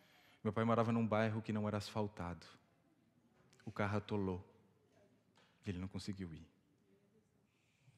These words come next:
E ele não avisou porque não tinha celular na época. Nós estamos falando de um evento que tem acontecido aí há duas décadas atrás, pelo menos.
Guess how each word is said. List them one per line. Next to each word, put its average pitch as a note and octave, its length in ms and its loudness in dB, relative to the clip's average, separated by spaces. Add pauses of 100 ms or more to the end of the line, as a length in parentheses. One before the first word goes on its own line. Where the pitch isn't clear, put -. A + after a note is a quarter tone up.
(240)
E G#2+ 60 2
ele G#2 100 2
não A2 160 2
avisou G#2+ 300 -2
porque G#2 200 -6
não G#2+ 80 -2
tinha G#2 140 -6
celular G2+ 380 -4
na G2 120 -4
época. F2 400 -8 (640)
Nós G2 80 -6
estamos A2 160 -4
falando A2 240 -2
de G#2+ 80 -6
um G#2 80 -2
evento G2+ 240 -4
que - 80 -14
tem G#2+ 120 -4
acontecido G#2 460 -6
aí G#2 160 0
há G#2 180 -4 (200)
duas C3 200 -4
décadas F#2+ 400 -4
atrás, D#2 480 -12 (520)
pelo G#2 180 0
menos. D2 460 -12